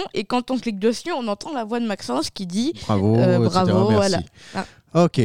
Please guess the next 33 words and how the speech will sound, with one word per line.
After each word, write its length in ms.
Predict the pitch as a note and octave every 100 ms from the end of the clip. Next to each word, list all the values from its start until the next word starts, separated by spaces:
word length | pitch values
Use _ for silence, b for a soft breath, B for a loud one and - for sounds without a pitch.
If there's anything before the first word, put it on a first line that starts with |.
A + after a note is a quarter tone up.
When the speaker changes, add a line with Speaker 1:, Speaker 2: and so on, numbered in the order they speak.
| F#2+
Speaker 2:
d'accord, 340 | A#2+ - G2
donc 140 | F#2+ F#2
c'est 120 | A2
très, 180 | - A2+
très 180 | - A2+
travaillé 460 | - G#2+ G#2+ G#2 G2+
aussi. 300 | G2+ - F#3
Mine 260 | D3 D3+ C#3+
de 80 |
rien, 380 | C#3+ C#3 C#3 C#3
ça 180 | B2+ B2
a 60 | A2+
l'air 160 | A#2
assez 240 | B2 A2+ B2+
basique 440 | A#2+ C#3+ C#3 G3+
finalement, 680 | - D3+ C3+ B2+ C3 C3+ B2
euh, 100 | G#2+ F#2+
puisque 260 | - -
c'est 160 | A2+ A2+
Speaker 1:
Bah, 100 | G#2
Speaker 2:
juste 120 | - A#3
Speaker 1:
il 60 | A#3+
y 40 |
Speaker 2:
un 60 | A3+
Speaker 1:
a 240 | A3 G#3+
le, 240 | A3 A3 G#3
l'animateur 680 | A3+ C4+ C#4 C4+ - D4+ C4+
du 180 | A3
groupe, 320 | A3 A#3 C4 -
euh, 120 | G3+
qui 200 | - -
vient 180 | G#3 C4
l'après-midi, 640 | A#3+ - A3 A3 A3 C#4+